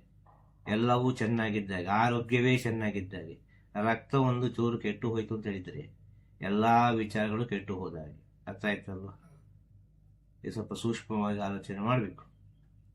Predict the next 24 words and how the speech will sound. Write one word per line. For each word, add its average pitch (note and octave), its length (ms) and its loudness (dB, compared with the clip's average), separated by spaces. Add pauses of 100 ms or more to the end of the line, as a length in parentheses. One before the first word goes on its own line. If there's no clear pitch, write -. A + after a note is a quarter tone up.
(200)
ಅರ್ಥ G2+ 160 -6
ಆಯ್ತಲ್ವಾ? G2 480 -6 (840)
ಅದು G2 220 -2
ಒಳಗಿನ A2+ 540 0
ವಿಚಾರ. F2 340 -8 (200)
ಯಾವುದು? G2 420 -6
ಆ F#2 120 -2
ಕುಂಕುಮ G#2 540 -4
ಎಂಬುದು. D#2+ 460 -12 (460)
ಈ A#2 40 2 (100)
ಕಡೆ A2+ 180 0 (120)
ಹಳದಿ B2 360 2 (100)
ಎಂಬುದು G#2+ 380 -2
ನಮ್ಮ G#2 140 -2 (140)
ಆರೋಗ್ಯದ A#2+ 460 -2 (100)
ವಿಚಾರ. D2+ 260 -12 (500)
ಪ್ರಪಂಚಕ್ಕೆ B2 680 -2
ಹುಟ್ಟಿ A2 340 0
ಬಂದ A#2+ 200 -2 (160)
ಮೇಲೆ A2 280 0 (460)
ನಿನ್ನ A#2 180 0 (140)
ಆರೋಗ್ಯವನ್ನು A#2+ 500 0
ನೀನು A2 140 -6
ಚೆನ್ನಾಗಿ A2 340 -2